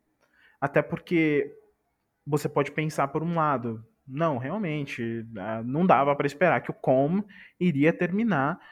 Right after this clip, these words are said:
uma amizade assim por conta disso." Mas, por outro lado, você pode pensar, "Será que o Pedro que precisava ter feito tudo isso?" Então você percebe que, assim como as guerras, as proporções, os resultados, né,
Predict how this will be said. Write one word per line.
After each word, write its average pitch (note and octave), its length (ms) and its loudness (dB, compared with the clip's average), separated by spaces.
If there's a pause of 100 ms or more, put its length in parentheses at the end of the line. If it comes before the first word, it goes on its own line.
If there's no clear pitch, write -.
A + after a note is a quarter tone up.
(200)
uma D#3+ 160 -2
amizade D3 580 0
assim D3+ 380 -6 (180)
por G3 140 4
conta E3 300 -2
disso." D#3+ 640 -6 (360)
Mas, E3+ 100 -6
por - 140 -8
outro G3+ 180 -4
lado, E3+ 200 -2
você F3+ 80 -10
pode E3 200 -8
pensar, D#3+ 440 -10 (300)
"Será D3+ 520 0
que - 140 -10
o - 40 -6
Pedro C#3 420 0
que - 100 -18
precisava C3 580 -6
ter B2 140 -6
feito C3+ 360 -10 (240)
tudo D3+ 400 -4
isso?" D3 440 -8 (420)
Então F3+ 140 -6
você F#3 160 -6
percebe F#3 400 -6
que, - 100 -6
assim G3 300 -6
como G#3+ 220 -6
as C3 180 -6
guerras, C#3 720 -4 (340)
as C#3 140 -6
proporções, D#3 880 -4
os B2+ 140 -2
resultados, B2 840 -2
né, A#2+ 180 -8